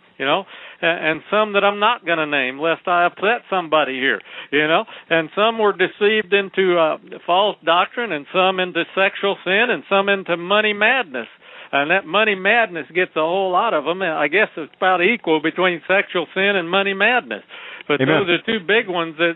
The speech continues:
Speaker 1: that get the people, not to mention the, the false teaching and false doctrines and, and the things like that, that, that people get into today. And like I said, I'd name a whole lot more, but I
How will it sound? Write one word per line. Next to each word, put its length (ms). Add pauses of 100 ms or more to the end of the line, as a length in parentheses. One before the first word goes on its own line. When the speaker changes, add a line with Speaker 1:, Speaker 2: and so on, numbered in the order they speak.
Speaker 1:
that 200
get 220
the 80
people, 420
not 300
to 100
mention 520
the, 120
the 240
false 340
teaching 380
and 140
false 320
doctrines 580
and, 220
and 240
the 60
things 260
like 300
that, 360
that, 140 (420)
that 180
people 280 (180)
get 140
into 480
today. 320 (640)
And 220
like 320
I 160
said, 180
I'd 200
name 240
a 80
whole 180
lot 240
more, 240
but 180
I 80